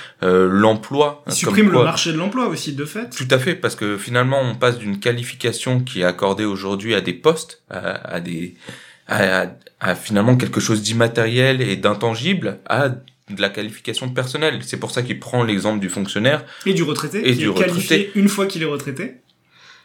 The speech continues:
Speaker 1: Et donc, c'est, c'est là où c'est particulièrement intéressant de se rendre compte que, on, encore une fois, on se base sur des choses qui sont existantes pour essayer de définir une nouvelle thèse. Et si moi je devais, je devais conclure, en fait, c'est, c'est directement, euh, la fin de, du récit.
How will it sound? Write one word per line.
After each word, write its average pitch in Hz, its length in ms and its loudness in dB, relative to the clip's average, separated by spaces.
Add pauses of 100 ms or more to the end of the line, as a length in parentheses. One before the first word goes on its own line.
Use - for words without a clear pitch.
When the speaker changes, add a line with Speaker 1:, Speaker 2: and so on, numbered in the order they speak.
(380)
Speaker 1:
Et 110 60 4
donc, 120 240 2
c'est, 104 160 0
c'est 113 200 -6
là 131 180 4
où 127 80 -6
c'est 123 140 -8
particulièrement 110 600 -2
intéressant 101 360 -2
de 131 60 -6
se 117 60 -4
rendre 98 180 2
compte 131 240 -6
que, 101 360 -2 (160)
on, 139 260 4 (100)
encore 127 360 2
une 107 80 -2
fois, 110 340 2
on 98 100 -2
se 95 80 -4
base 104 220 2
sur 92 140 -6
des 87 80 -6
choses 110 180 -6
qui - 120 -12
sont - 300 -6
existantes 107 720 0 (400)
pour 120 220 6
essayer 107 260 0
de 110 80 -4
définir 104 400 0
une 98 80 0
nouvelle 90 260 -4
thèse. 85 280 -6 (420)
Et 90 140 -2
si - 180 -2
moi 127 200 4
je 127 60 2
devais, 98 300 0
je 95 60 -6
devais 104 180 0
conclure, 120 380 0
en 95 40 -4
fait, 113 240 -2
c'est, 90 160 -4
c'est - 540 -6
directement, 101 560 0
euh, 92 140 -2
la 95 160 0
fin 117 260 -4
de, 95 240 -4
du 98 200 -8
récit. 131 420 -4